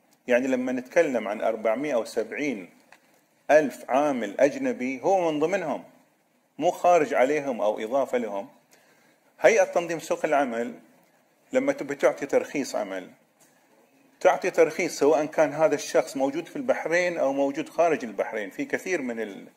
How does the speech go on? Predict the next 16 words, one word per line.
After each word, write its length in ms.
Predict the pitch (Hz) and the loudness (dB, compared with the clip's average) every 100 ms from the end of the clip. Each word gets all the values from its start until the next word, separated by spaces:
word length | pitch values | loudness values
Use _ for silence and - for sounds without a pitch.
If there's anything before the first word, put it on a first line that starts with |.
| _ _ | _ _
الشركات 600 | - 120 113 - 123 123 - - _ _ _ _ | -6 -4 -4 -4 -2 -2 -4 -20 _ _ _ _
يستدعون 760 | 127 - 254 127 170 175 170 - _ - _ _ _ _ - - - _ _ | -10 -2 -2 0 0 0 -4 -12 _ -20 _ _ _ _ -20 -20 -20 _ _
ال-، 600 | 113 107 104 101 101 - - | -6 -6 -6 -4 -2 -4 -6
المرشح 760 | 113 135 156 - - 151 - | 0 4 4 2 2 2 2
يقابلونه 580 | 120 - 131 127 160 127 | -4 2 2 2 -2 -2
في 80 | 131 | -4
البحرين 580 | 110 104 127 120 120 | -4 -4 -2 -4 -4
أو 260 | 98 101 101 | -4 -4 -4
إنه 180 | 104 104 | -8 -10
يكون 500 | 107 - 110 107 110 | -10 -8 -8 -8 -4
جاي 220 | 123 127 | 2 2
من 120 | 113 | 0
شركة 420 | 107 151 123 - | -6 -6 -6 -6
أخرى 200 | 151 - | -6 -4
في 80 | 113 | -6
البحرين. 540 | 120 104 - 107 104 | -4 -6 -6 -10 -10